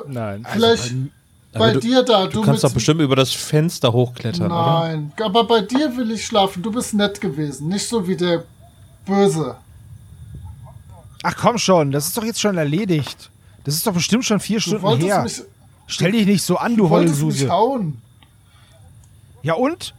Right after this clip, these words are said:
Speaker 3: Du hast mein Spiel kaputt gemacht. Jetzt, außerdem hab ich gewonnen und du musst dich entschuldigen und jetzt ist alles wieder gut.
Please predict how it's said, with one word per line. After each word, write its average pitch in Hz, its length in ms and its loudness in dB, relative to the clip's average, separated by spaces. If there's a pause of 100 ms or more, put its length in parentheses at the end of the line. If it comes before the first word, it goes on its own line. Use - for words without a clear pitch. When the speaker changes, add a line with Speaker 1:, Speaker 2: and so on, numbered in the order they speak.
Speaker 3:
Du 202 100 4
hast 240 140 2
mein 262 120 0
Spiel - 180 -6
kaputt 233 320 -2
gemacht. 165 360 -2
Jetzt, - 300 -10
außerdem 294 360 0
hab 285 80 2
ich - 120 -2
gewonnen 226 420 2
und 175 160 0
du 269 80 2
musst 269 180 -2
dich 208 120 -2
entschuldigen 269 500 0
und 202 160 -8
jetzt 233 160 -4
ist 202 120 -8
alles 208 260 -2
wieder 180 160 2
gut. 143 280 -2